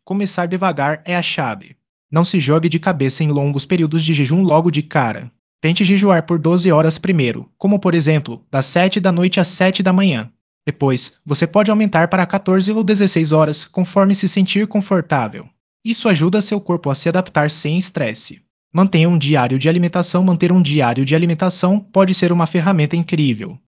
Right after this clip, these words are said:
Nele, você pode anotar o que come e como se sente durante o jejum.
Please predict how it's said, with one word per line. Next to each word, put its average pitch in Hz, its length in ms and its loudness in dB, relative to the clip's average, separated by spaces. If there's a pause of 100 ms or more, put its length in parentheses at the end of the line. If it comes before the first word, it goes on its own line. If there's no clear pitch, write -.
(200)
Nele, 139 520 -2
você 147 220 -4
pode 170 240 -2
anotar 185 280 0
o 135 60 -4
que 156 140 -10
come 143 440 -4
e 151 60 -6
como 151 240 -4
se 196 140 -4
sente 180 320 -2
durante 180 320 0
o 196 40 0
jejum. 131 400 -4